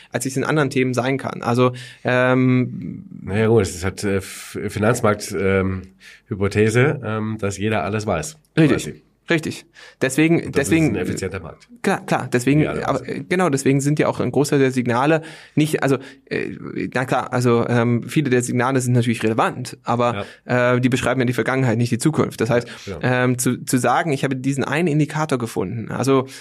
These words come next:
Speaker 1: wenn mir jemand, äh, erzählt, ich habe diese eine Trading-Strategie gefunden, die auf irgendwie zehn Indikatoren guckt und dann mir sagt, ob der Markt steigt oder fällt, äh, bin ich sehr, sehr skeptisch, weil
Speaker 2: Das, äh, der, ähm, das, das hört man in jedem zweiten YouTube, äh, Werbeblock vor jedem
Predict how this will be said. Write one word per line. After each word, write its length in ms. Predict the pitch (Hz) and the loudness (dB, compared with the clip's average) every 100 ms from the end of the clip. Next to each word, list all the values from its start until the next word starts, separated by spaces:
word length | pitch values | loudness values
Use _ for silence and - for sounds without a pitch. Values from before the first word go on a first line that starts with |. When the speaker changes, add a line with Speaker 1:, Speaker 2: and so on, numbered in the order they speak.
| - | -10
Speaker 1:
wenn 140 | - 139 | 0 4
mir 140 | 160 | 4
jemand, 280 | 160 175 147 | 4 2 0
äh, 60 | 131 | 0
erzählt, 460 | - 143 156 160 | -2 -2 0 0
ich 80 | 156 | -2
habe 80 | 143 | -2
diese 240 | 143 135 | -2 -2
eine 260 | 143 165 160 | 0 0 0
Trading-Strategie 720 | - 151 139 - 123 120 120 | 0 0 0 -2 -4 -4 -2
gefunden, 420 | 117 - 117 120 | -2 0 0 0
die 160 | 120 113 | 0 0
auf 160 | 131 | 0
irgendwie 640 | - 160 156 156 147 147 120 | 2 2 4 2 2 2 0
zehn 220 | 165 165 | -2 2
Indikatoren 560 | 160 147 135 147 165 151 | 2 0 0 2 2 2
guckt 240 | 123 123 | 0 0
und 160 | 120 127 | -2 0
dann 340 | 151 165 160 - - | 2 0 0 -6 -4
mir 160 | 147 143 | 0 2
sagt, 320 | 135 156 156 | 2 2 0
ob 220 | - - | -2 0
der 100 | - | 2
Markt 280 | 135 135 135 | 2 0 -2
steigt 220 | - 139 - | -2 0 0
oder 120 | 123 | -2
fällt, 280 | 127 123 123 | 0 -2 -2
äh, 160 | 120 120 | -2 0
bin 180 | 135 | 0
ich 160 | 143 135 | 0 2
sehr, 240 | 135 151 | 2 2
sehr 140 | 151 135 | 2 -2
skeptisch, 580 | - 139 - - - - | -2 -4 -4 -10 -10 -6
weil 220 | 120 123 | 0 2
Speaker 2:
Das, 140 | 123 123 | 2 0
äh, 340 | 95 95 101 | 0 2 2
der, 400 | 87 101 101 95 | 2 4 4 4
ähm, 440 | 104 104 101 104 104 | 2 2 0 -2 -2
das, 160 | 101 87 104 | -2 -4 -4
das 200 | 98 92 - | -4 -2 0
hört 160 | 123 | 4
man 200 | 123 120 | 4 4
in 140 | 104 104 | 2 2
jedem 240 | 107 113 | 2 2
zweiten 520 | 113 110 110 110 110 | 2 2 2 2 2
YouTube, 340 | 104 113 110 92 - | 2 0 -2 -4 -6
äh, 140 | 95 95 | -6 -2
Werbeblock 540 | 101 101 98 98 98 | 0 0 0 0 -2
vor 200 | - 95 | -4 -4
jedem 500 | 90 95 95 98 92 | -2 -2 0 -2 -4